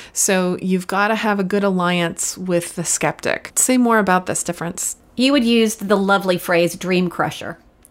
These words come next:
Speaker 1: Ah, yes. The skeptic is kind of your dream crusher.
Speaker 2: And it's not that the skeptic wants to keep you small. The skeptic wants to make sure that you've thought about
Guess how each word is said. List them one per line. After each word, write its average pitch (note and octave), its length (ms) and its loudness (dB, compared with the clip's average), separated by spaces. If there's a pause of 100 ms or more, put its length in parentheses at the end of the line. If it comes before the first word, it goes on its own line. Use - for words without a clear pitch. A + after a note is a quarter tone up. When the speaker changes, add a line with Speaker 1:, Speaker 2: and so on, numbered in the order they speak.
(120)
Speaker 1:
Ah, B3+ 540 2
yes. G3+ 520 0
The G3+ 140 -2
skeptic G#3 500 -2
is F#3 160 -2
kind F3 180 -6
of F3+ 80 -2
your G3 140 -2
dream G3+ 240 -6
crusher. G#3+ 460 -2 (200)
Speaker 2:
And C#4+ 160 2
it's - 300 -2 (160)
not C#4+ 440 2
that F#4+ 140 -2
the D#4 60 0
skeptic B3+ 560 0
wants G#3 460 0
to G#3 100 -4
keep G3 300 -4
you F3 80 0
small. G#3+ 580 2
The G3 80 0
skeptic B3+ 580 0
wants B3 300 0
to - 80 -2
make G#3 220 0
sure G#3 260 -2
that F#3 160 -2
you've G3 180 -2
thought A#3 540 0
about F3+ 560 0